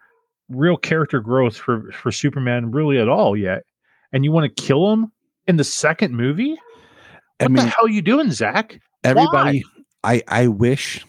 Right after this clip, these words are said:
Speaker 2: I mean, there's a lot of I wishes, but what should have happened was there should have been a Superman two in twenty fifteen.
Speaker 1: Absolutely.
Speaker 2: And then B V S should have been twenty sixteen.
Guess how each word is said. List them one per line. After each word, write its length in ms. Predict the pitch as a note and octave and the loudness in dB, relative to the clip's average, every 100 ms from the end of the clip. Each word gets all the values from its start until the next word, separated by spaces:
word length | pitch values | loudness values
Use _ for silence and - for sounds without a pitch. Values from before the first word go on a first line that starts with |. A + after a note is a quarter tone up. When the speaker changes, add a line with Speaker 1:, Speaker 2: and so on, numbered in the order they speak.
| _ _ _ _ | _ _ _ _
Speaker 2:
I 40 | A2 | -2
mean, 100 | A2 | -2
there's 120 | G#2 | 0
a 40 | G2+ | 0
lot 120 | G2 | -2
of 100 | F2+ | -2
I 100 | F2+ | -6
wishes, 480 | F2 F2+ - E2 - - - - - - | -6 -8 -10 -12 -16 -20 -20 -20 -6 -2
but 160 | A2 | 2
what 180 | A#2 A2+ | 0 0
should 220 | - C#3+ | 0 0
have 120 | C#3 | 0
happened 580 | - G2 - G2 F#2+ - - _ _ _ _ _ _ _ _ _ _ _ - | 0 -2 0 -4 -4 -8 -18 _ _ _ _ _ _ _ _ _ _ _ -2
was 200 | A2 A2+ | -2 0
there 140 | G#2+ | 0
should 320 | G2+ - A#2 A2+ | 0 0 2 2
have 200 | G2+ - | -2 -2
been 420 | G2+ G2+ G2 G2 _ | 0 0 0 -4 _
a 120 | G#2 F#2+ | -4 -4
Superman 880 | - A#2+ C3 A#2+ A2+ A#2 A#2 - - | -2 0 2 2 2 0 -2 -8 -12
two 460 | - A#2+ A2+ A#2 - - | -2 0 2 -2 -8 -8
in 120 | F#2 | -6
twenty 260 | - F#2 G2+ | -4 -4 -4
fifteen. 600 | A2 - - E2 D#2+ - _ _ _ _ G2 | -4 -4 -6 -6 -8 -12 _ _ _ _ -14
Speaker 1:
Absolutely. 420 | - - F#2 G2 _ _ _ - | -14 -18 -20 -20 _ _ _ -2
Speaker 2:
And 120 | A2 | 0
then 180 | G2+ G2 | 2 0
B 160 | G2 F#2+ | 0 0
V 180 | G#2 | 2
S 100 | G2 | 0
should 200 | - A2 | 0 0
have 120 | G2+ F#2 | 0 2
been 160 | G2 | -2
twenty 280 | - F#2+ G2 | 0 0 0
sixteen. 640 | - F2+ - F2 E2 E2 | -2 -4 -4 -6 -4 -6